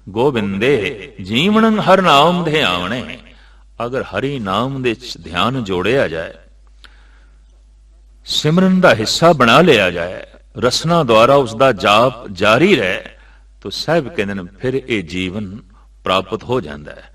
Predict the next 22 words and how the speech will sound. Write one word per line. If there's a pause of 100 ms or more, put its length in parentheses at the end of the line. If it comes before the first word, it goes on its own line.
(380)
ਫਿਰ
ਇਹ, (480)
ਇਹ (140)
ਅਗੰਮੀ
ਜੀਵਨ,
ਰਸਦਾਇਕ
ਜੀਵਨ (320)
ਉਸ
ਨੂੰ
ਪ੍ਰਾਪਤ
ਹੋ
ਸਕਦਾ
ਹੈ। (1000)
ਤੋ
ਰਸਨਾ
ਜਪ
ਕਰੇ,
ਇਸ
ਜੀਵਨ
ਦੀ
ਪ੍ਰਾਪਤੀ
ਹੋਵੇ।